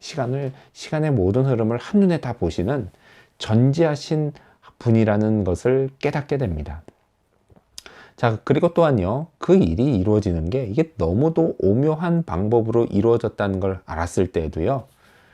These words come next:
저는 하나님은 못하신 게 없는 전능하신 분이라는 사실도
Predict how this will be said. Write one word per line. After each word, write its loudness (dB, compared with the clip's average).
저는 2
하나님은 0
못하신 2
게 2
없는 0
전능하신 2
분이라는 0
사실도 -2